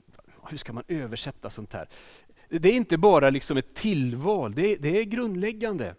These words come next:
det är nödvändigt, det är centralt. Vi förknippar inte alltid kristen tro med översvallande glädje. Alltså, kristna ska ju vara allvarliga och seriösa, inte glättiga och ytliga.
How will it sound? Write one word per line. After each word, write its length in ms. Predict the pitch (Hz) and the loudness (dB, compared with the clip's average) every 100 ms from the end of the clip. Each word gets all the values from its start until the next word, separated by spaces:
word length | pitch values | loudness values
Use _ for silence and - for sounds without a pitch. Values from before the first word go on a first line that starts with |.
| _ _ _ | _ _ _
det 100 | 165 | 0
är 40 | |
nödvändigt, 800 | 240 262 196 226 240 196 117 - - - _ _ - _ _ _ _ _ _ _ _ _ _ _ - | 0 0 0 -2 -4 -4 -6 -10 -20 -20 _ _ -20 _ _ _ _ _ _ _ _ _ _ _ -8
det 60 | 160 | -6
är 40 | |
centralt. 720 | 196 208 - 214 117 - - - _ _ _ _ - - - | -4 -4 -4 -4 -4 -8 -18 -20 _ _ _ _ -18 -18 -18
Vi 300 | - 185 247 | -2 0 2
förknippar 640 | - 269 247 214 - 208 | 0 -4 0 0 2 2
inte 240 | 214 160 190 | 2 2 0
alltid 280 | 147 143 - | 0 -2 -2
kristen 440 | 180 - - 143 | -4 -4 -4 -4
tro 260 | 151 135 113 | -2 -2 -4
med 180 | 123 | 0
översvallande 800 | 170 156 123 139 120 110 110 117 | 4 4 2 -4 -4 -4 -4 -6
glädje. 500 | 113 135 104 92 151 165 - | -4 -2 -4 -4 -6 -8 -10
Alltså, 200 | 127 147 | -10 -6
kristna 480 | 202 185 - 208 | -4 -4 -4 -4
ska 140 | 220 214 | -2 0
ju 40 | |
vara 140 | 185 165 | 0 0
allvarliga 800 | 202 160 135 160 180 180 175 160 | 0 0 0 0 0 -2 -4 -6
och 80 | |
seriösa, 640 | - 156 165 185 190 - 160 | -6 -4 -2 0 -2 -4 -4
inte 260 | 151 139 | -4 -4
glättiga 600 | 131 165 - _ 139 143 | -2 -2 -4 _ -8 -4
och 60 | 151 | -4
ytliga. 420 | 127 - 135 | -6 -6 -6